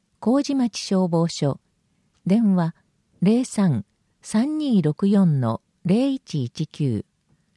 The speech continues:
神田消防署、電話、零三三二五七の零一一九。写真、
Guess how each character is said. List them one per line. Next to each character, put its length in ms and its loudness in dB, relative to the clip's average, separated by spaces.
神 280 -2
田 120 -2
消 280 -2
防 200 0
署、 300 -4
電 300 2
話、 180 -2
零 220 2
三 400 0
三 380 -2
二 240 2
五 260 2
七 300 2
の 260 -2
零 280 0
一 300 -6
一 260 -6
九。 380 -4
写 160 -2
真、 420 2